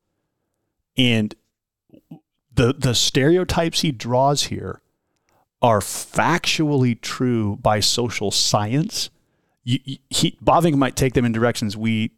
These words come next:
that, that don't feel very twenty-first century to us, 'cause he talks a lot about the woman's sphere being the home and the man's sphere being, like, working outside the home.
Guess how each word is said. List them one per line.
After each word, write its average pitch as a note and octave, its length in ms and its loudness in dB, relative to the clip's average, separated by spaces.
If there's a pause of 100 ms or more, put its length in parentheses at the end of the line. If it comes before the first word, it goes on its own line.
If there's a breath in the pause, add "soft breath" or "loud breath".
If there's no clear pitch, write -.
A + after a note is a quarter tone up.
(180)
that, A#2+ 120 0
that A#2+ 140 0
don't B2+ 220 -4
feel A#2+ 120 -2
very A2 220 -2
twenty-first A2 560 -4
century G#2 320 -4
to G#2+ 100 0
us, G#2 180 0
'cause - 160 -4
he B2+ 80 0
talks A#2+ 240 0
a A2+ 40 -2
lot A2 140 2
about G#2+ 140 0
the A2 80 -4
woman's G#2+ 300 -2
sphere G#2+ 260 -2
being G#2 200 -4
the G#2+ 120 -2
home G#2 420 -6
and G2+ 100 -4
the G2 60 -6
man's G#2+ 300 -2
sphere G#2+ 240 -4
being, G2+ 220 -6
like, G2+ 220 -2
working G2 360 -2
outside F#2+ 420 0
the F#2+ 140 -4
home. F#2+ 280 -12